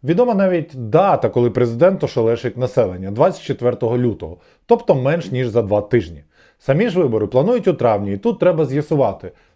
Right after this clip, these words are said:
вибори та референдум відбудуться замість традиційних травневих шашликів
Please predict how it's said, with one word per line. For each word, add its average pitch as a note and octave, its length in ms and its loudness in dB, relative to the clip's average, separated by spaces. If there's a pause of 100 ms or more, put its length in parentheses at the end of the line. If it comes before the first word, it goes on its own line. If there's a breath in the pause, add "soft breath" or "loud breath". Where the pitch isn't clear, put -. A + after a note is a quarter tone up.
(100)
вибори B2+ 500 2
та A#2+ 140 4
референдум A#2 540 0
відбудуться A#2+ 560 0
замість A#2+ 400 2
традиційних C#3 680 0
травневих A2+ 460 -2
шашликів E3+ 500 -2